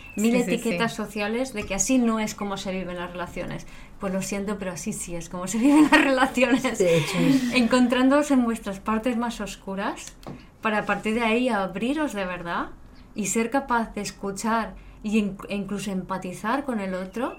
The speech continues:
Speaker 1: sin perder tu centro, ¿no? Que esto también es otro
Speaker 3: Mm.
Speaker 1: punto que querías
Speaker 2: Sí,
Speaker 1: compartir, ¿no,
Speaker 2: sí,
Speaker 1: Nati?
Speaker 2: sí, sí, sí, tal cual, sin perder tu centro, porque... Es que,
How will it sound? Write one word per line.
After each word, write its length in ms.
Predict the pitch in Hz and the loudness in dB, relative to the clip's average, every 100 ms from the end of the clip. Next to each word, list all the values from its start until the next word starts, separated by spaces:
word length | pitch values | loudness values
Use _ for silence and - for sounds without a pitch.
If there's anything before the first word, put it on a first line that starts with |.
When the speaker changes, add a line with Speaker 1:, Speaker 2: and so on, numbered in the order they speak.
| - - | -14 -12
Speaker 1:
sin 340 | - 233 233 | -4 0 2
perder 340 | 226 190 190 185 | 0 -4 -6 -8
tu 100 | 165 | -12
centro, 340 | 196 180 175 | -8 -8 -8
¿no? 100 | 165 202 | -6 -6
Que 60 | |
esto 140 | 208 214 | -6 -6
también 280 | 196 202 | -6 -4
es 100 | 202 | -4
otro 160 | 196 160 | 0 2
Speaker 3:
Mm. 60 | 151 | 4
Speaker 1:
punto 200 | 147 139 | 2 2
que 160 | 202 | -2
querías 220 | 190 180 185 | -4 -4 0
Speaker 2:
Sí, 160 | 170 156 | 0 0
Speaker 1:
compartir, 460 | 185 175 - 175 | -2 -6 -8 -8
¿no, 120 | 170 | -6
Speaker 2:
sí, 80 | 170 | -4
Speaker 1:
Nati? 240 | 151 160 147 | -4 -4 -4
Speaker 2:
sí, 260 | - 151 | -4 -6
sí, 20 | 147 - | -6 -12
sí, 420 | - 165 156 147 147 | -10 -6 -4 -4 -4
tal 160 | 147 147 | -4 -2
cual, 260 | 165 160 | -2 -2
sin 280 | 147 - 175 | -2 -2 -2
perder 300 | 180 165 175 | 0 0 0
tu 120 | 170 | -2
centro, 460 | 151 170 180 180 143 | -4 -2 -2 -2 -2
porque... 440 | 143 139 143 143 - - - - - - - - - - - - - | -4 -2 -2 -2 -6 -20 -20 -20 -20 -20 -20 -20 -20 -20 -20 -20 -10
Es 120 | - | -8
que, 340 | - 156 143 | -2 2 2